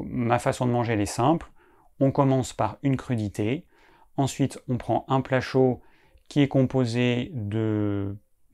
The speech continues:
protéines animales de qualité, des légumes cuits, des féculents, céréales et légumineuses. Alors les légumineuses, j'aime pas du tout, donc j'en mange très rarement. Enfin, j'aime pas du tout, c'est pas à titre personnel, c'est plutôt que, euh,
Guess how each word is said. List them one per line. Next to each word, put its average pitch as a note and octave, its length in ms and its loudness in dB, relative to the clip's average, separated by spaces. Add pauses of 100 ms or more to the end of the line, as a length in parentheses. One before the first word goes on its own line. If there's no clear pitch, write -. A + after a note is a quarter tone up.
protéines A#2+ 340 -2
animales A2 280 0
de G#2 80 0
qualité, G#2+ 720 -2 (480)
des A#2 240 2
légumes A2+ 320 2
cuits, A#2 500 -4 (800)
des A#2 320 0
féculents, C3 720 0 (480)
céréales C3+ 560 4
et B2 60 2
légumineuses. A#2+ 720 2
Alors G#2 100 2
les G#2+ 80 2
légumineuses, A2+ 420 2
j'aime G2 160 -2
pas B2+ 160 2
du A#2+ 140 0
tout, C3 120 -2
donc A2 160 -2
j'en G#2 120 -2
mange G#2 180 -4
très - 200 -6
rarement. A#2 540 0 (300)
Enfin, A2 120 -6
j'aime A2 180 0
pas C3 120 2
du A#2+ 120 2
tout, B2+ 100 -4
c'est A2+ 140 -6
pas A2 120 2
à G#2+ 60 0
titre - 260 -8
personnel, B2 600 -2 (420)
c'est A2+ 200 -4
plutôt B2+ 600 0 (240)
que, A#2+ 540 -4 (100)
euh, G2 320 -6